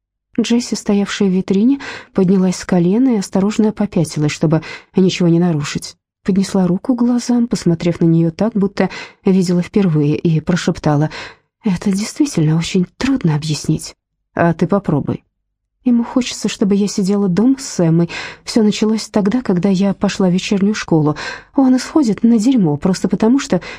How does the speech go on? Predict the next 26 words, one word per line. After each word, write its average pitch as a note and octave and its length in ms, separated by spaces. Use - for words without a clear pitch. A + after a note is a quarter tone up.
чувствует D#3+ 440
себя E3 240
неуверенно. D3 560
Тогда D3 340
почему F3 300
ты D3+ 140
от C#3+ 100
него C#3+ 180
не C#3+ 140
уйдёшь? C#3 480
Уйти? G#3+ 520
Джесси F3+ 360
была E3 240
крайне E3+ 340
удивлена, E3+ 520
можно E3 260
сказать, D3+ 360
обижена. C#3+ 420
Сюзанна, E3+ 600
он F3+ 140
вовсе A#3 280
не B3+ 140
из - 80
тех - 220
мужчин, B3+ 360
что E3+ 240